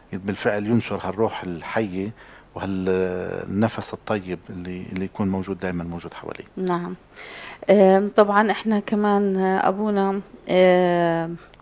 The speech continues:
Speaker 2: بنرجع لصباحات ال-، الأصدقاء قبل ما ناخد اتصال. آه، أبونا فرح، احجزينا للشباب عم بيحضروه.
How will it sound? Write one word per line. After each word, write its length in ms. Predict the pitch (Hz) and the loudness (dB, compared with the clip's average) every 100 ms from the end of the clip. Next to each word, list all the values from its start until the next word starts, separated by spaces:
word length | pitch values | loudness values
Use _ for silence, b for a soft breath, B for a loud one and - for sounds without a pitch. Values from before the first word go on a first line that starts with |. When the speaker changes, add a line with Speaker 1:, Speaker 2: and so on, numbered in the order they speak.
| - B B B - | -20 B B B 0
Speaker 2:
بنرجع 580 | 202 226 240 208 196 185 | 4 6 6 6 6 6
لصباحات 680 | 180 - 185 185 220 214 208 - | 4 2 2 2 4 2 2 0
ال-، 300 | 185 185 185 | 2 4 4
الأصدقاء 1120 | 170 165 165 - 196 185 190 - 226 233 220 - | 6 4 2 2 2 2 0 4 8 10 10 8
قبل 240 | 208 214 | 6 6
ما 120 | 202 | 4
ناخد 420 | 202 220 220 214 208 | 4 4 4 -2 0
اتصال. 720 | - - 214 - - 240 226 214 B B B B | -2 -2 -4 0 6 8 8 4 B B B B
آه، 360 | - 180 180 175 | 2 4 6 6
أبونا 440 | 190 185 220 208 185 | 4 2 0 0 0
فرح، 360 | - 208 190 | 2 2 2
احجزينا 600 | 180 180 185 180 202 196 180 | -2 -2 -2 -2 0 0 0
للشباب 500 | 180 - 190 180 180 | -2 -4 0 0 0
عم 140 | 170 | -4
بيحضروه. 680 | 170 - 175 185 202 214 | -4 -2 -2 0 0 0